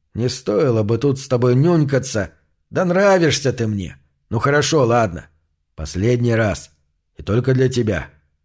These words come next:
Слушай как следует, и я расскажу тебе всё, что сам знаю. Не очень-то много я знаю, но другого предупреждения тебе уже не будет".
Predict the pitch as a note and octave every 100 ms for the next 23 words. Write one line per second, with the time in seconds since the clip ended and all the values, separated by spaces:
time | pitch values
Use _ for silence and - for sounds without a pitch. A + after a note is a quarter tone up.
0 | _ _ - D#2+ A#2 - B2 G#2 F#2 -
1 | F#2 C3 C3+ A#2+ - - - _ G2+ A#2+
2 | B2 B2+ - G#2 C#3 C3+ B2 A2 - C3+
3 | C#3+ - B2 - B2+ B2+ A2 F#2 E2+ C#2+
4 | C2+ _ _ _ _ - D3 G3 G3+ D#3+
5 | D3 C#3 C#3 C3+ A#2+ E3 B3 E3+ C3 A2
6 | F2 G2 F2 C#2+ - _ _ _ _ -
7 | F#2 A2+ D3 F#3 F3+ D#3 C#3 C#3 C3+ A#2+
8 | G#2+ F2+ B2+ D#3 C#3+ C3+ C3 G#2 F#2 A2
9 | A2 F#2 G#2 A2 G#2 G2 F#2+ G#2 G2 -
10 | - -